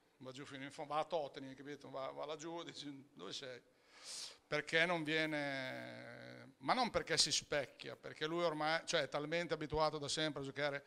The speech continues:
di tecnica su queste due mani incredibili, che poi quando deve andare a chiudere i tiri non ci mette il fisico, perché non ce l'ha mai messo in vita sua, perché è talmente più forte da sempre di quegli altri.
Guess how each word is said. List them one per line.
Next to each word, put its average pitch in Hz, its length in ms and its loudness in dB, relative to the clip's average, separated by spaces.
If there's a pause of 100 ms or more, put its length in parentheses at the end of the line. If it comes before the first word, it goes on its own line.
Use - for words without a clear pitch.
(380)
di 143 220 -4
tecnica 143 540 4
su 131 140 -6
queste 139 300 -2
due 143 200 -2
mani 147 300 0
incredibili, 151 680 -4 (580)
che 156 140 0
poi 185 240 4
quando 160 260 2
deve 147 160 2
andare 147 280 4
a 139 40 0
chiudere 160 400 -2
i 160 60 -4
tiri 165 580 -2 (600)
non 147 180 0
ci 151 120 -2
mette 156 220 -2
il 147 60 -8
fisico, 123 480 -14
perché 151 220 2
non 160 100 2
ce 147 120 0
l'ha 143 80 0
mai 139 140 0
messo 135 260 -2
in 123 80 -4
vita 127 180 -6
sua, 160 260 2
perché 131 200 -6
è 117 40 -10
talmente 147 480 -2
più 143 120 -10
forte 151 380 2
da 131 80 -6
sempre 143 320 -4
di 139 80 -6
quegli 147 240 -4
altri. 127 440 -8